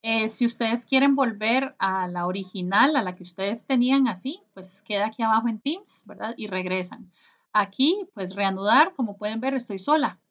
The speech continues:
No hay nadie más aquí. No hay nadie más conmigo. Estoy sola yo.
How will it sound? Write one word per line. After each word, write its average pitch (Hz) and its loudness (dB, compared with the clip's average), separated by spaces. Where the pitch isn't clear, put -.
No 190 -14
hay 196 -8
nadie 233 2
más 254 0
aquí. 277 -8
No 196 -14
hay 196 -10
nadie 226 2
más 233 2
conmigo. 254 2
Estoy 196 -8
sola 240 0
yo. 247 0